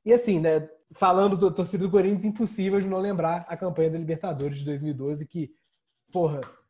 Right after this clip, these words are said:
essa semana aí reviveram o, o, o áudio do, um vídeo de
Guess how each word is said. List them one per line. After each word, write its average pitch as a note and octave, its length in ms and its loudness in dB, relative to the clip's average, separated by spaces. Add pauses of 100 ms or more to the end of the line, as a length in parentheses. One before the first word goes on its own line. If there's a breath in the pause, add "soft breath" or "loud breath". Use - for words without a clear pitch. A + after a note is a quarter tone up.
(140)
essa - 260 -8
semana G3 420 4
aí G3 140 6
reviveram F3+ 720 2
o, D#3+ 680 -6 (420)
o, D3+ 100 -14
o D3+ 60 -2
áudio D#3+ 340 0
do, D#3+ 460 -8
um D#3 80 -8
vídeo F3 300 -4
de D3+ 380 -4